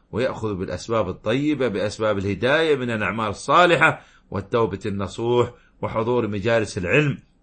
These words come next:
وحلقات العلم، فإن فيها الخير العظيم، وحضور أيضا الأخيار وصحبتهم مع دعاء الله والضراعة إليه بطلب التوفيق والهداية والمن بالتوبة الصادقة النصوح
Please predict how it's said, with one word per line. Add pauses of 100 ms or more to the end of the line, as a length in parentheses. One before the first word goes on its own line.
وحلقات
العلم، (320)
فإن
فيها
الخير
العظيم، (340)
وحضور
أيضا
الأخيار (280)
وصحبتهم (320)
مع
دعاء
الله (340)
والضراعة
إليه (300)
بطلب
التوفيق
والهداية (320)
والمن
بالتوبة
الصادقة
النصوح